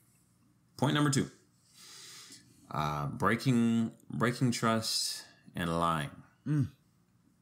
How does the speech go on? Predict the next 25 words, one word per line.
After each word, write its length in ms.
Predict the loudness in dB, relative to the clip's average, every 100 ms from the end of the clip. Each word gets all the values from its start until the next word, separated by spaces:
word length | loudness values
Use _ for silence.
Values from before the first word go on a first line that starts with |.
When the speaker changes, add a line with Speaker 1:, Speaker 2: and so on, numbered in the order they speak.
| _ _ -20 -4
Speaker 1:
Four 140 | 0
mistakes 420 | 0 0 -2 -2 -2
that 340 | -2 -4 -4
men 440 | -2 2 2 0 -2
make 280 | -2 -2 -2
in 100 | 0
relationships. 800 | 0 0 0 -2 0 -2 -2 -4
One 200 | -2 -2
of 160 | -2
them 200 | -2 -2
is 140 | -2 -4
breaking 720 | -4 -4 -2 -2 -2 -4 -4
the 100 | -6
trust 460 | -6 -2 0 -2 -6
of 180 | -6 -4
your 100 | -6
significant 560 | -6 -6 -6 -6 -6 -2
other 480 | 0 2 0 -2 -8 -20 -20 _
and 300 | -6 -4 -4 -4
or 500 | -4 -2 -2 -4 -8 -10
lying 680 | -8 -6 -4 -6 -6 -8 -8
to 120 | -8
your 140 | -6 -6
significant 680 | -8 -8 -10 -10 -10 -10 -12 _ _
other. 340 | -8 -6 -10